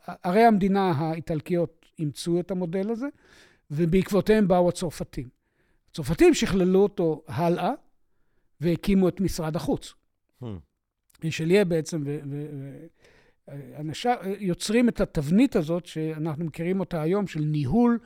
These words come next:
Speaker 1: מרכזי של מערכת הנציגויות, של השגרירויות, עם הנחיות ועם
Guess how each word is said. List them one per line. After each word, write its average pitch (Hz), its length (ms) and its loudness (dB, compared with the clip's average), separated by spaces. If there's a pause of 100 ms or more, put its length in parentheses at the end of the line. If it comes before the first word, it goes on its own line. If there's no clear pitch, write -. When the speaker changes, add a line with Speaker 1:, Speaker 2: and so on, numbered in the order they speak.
(260)
Speaker 1:
מרכזי 160 680 0
של 214 480 4
מערכת 175 640 0
הנציגויות, 156 800 2
של 147 160 -12
השגרירויות, 156 720 -2
עם 147 140 -4
הנחיות 185 680 0
ועם 147 160 -4